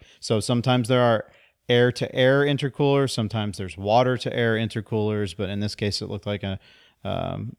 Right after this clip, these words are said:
an air-to-air, a normal, you know, air is running through the intercooler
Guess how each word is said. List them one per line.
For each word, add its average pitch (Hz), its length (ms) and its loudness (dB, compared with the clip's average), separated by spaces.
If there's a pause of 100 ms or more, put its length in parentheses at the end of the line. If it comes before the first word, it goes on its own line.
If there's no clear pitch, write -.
(100)
an 101 160 -2
air-to-air, 107 560 0 (120)
a 107 160 -4
normal, 110 760 0 (160)
you 104 180 -2
know, 98 100 -6
air 120 180 4
is 117 120 0
running 123 220 2
through 120 160 -2
the 120 60 0
intercooler 113 640 0